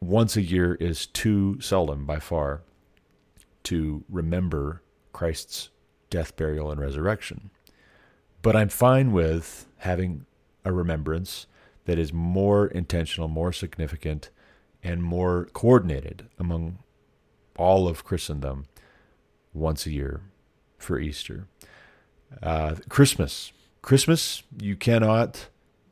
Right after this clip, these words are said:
convince me that Christmas is a pagan holiday and that we need to skip it because,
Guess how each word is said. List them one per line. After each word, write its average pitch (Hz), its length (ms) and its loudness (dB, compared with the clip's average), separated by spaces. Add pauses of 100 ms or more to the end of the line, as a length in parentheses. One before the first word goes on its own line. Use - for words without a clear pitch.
(260)
convince 98 500 0
me 76 360 -4 (400)
that 85 180 -6
Christmas 95 400 -4
is 85 100 -4
a 90 60 -2
pagan 85 300 0
holiday 76 500 -2
and 76 80 -8
that 73 80 -6
we 78 140 -4
need 78 140 -4
to 80 40 -6
skip - 320 -6
it 76 180 -6 (120)
because, - 800 -6